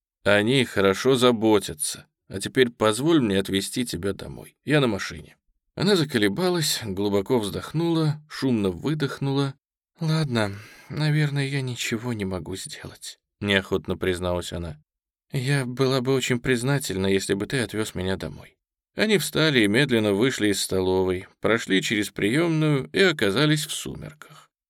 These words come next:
Солнце только что скрылось из виду. Поднялся легкий ветерок. Лиза закатала рукава свитера, ожидая, пока Финч откроет шевель. Она скользнула на пассажирское сиденье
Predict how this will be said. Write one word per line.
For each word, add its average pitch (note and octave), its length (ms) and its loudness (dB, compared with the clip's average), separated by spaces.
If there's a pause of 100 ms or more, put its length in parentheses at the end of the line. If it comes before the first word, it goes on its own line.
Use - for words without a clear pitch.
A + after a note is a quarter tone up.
(100)
Солнце - 380 -2
только D3+ 240 0
что A#2 180 0
скрылось C#3+ 520 0
из D3+ 260 -2
виду. - 340 -8 (360)
Поднялся G#2+ 520 0
легкий C#3+ 340 0
ветерок. - 680 -10 (140)
Лиза F#3 320 6
закатала B2 520 2
рукава G2+ 400 4
свитера, D3 600 2
ожидая, A#2+ 440 2
пока G#2 340 0
Финч F3 380 -4
откроет D#3 540 0
шевель. F#2+ 640 -8 (340)
Она G2 240 2
скользнула A#2 640 2
на G#2+ 100 2
пассажирское G2+ 680 -2
сиденье E3 640 -2